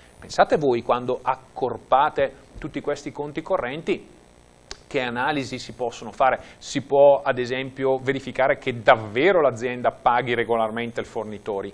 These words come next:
davvero incassi regolarmente dai clienti, davvero versi le imposte in maniera regolare e chi più ne ha più ne metta, soprattutto quando hai sott'occhio tutti i conti correnti dell'azienda. Ovvio, ci si mette a nudo,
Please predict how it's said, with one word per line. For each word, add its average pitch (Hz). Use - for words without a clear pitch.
davvero 160
incassi 151
regolarmente 120
dai 113
clienti, 101
davvero 175
versi 151
le 151
imposte 139
in 131
maniera 120
regolare 107
e 151
chi 156
più 165
ne 143
ha 151
più 151
ne 135
metta, 113
soprattutto -
quando 165
hai 156
sott'occhio -
tutti -
i 120
conti 113
correnti 98
dell'azienda. 90
Ovvio, 202
ci -
si -
mette 147
a 113
nudo, 147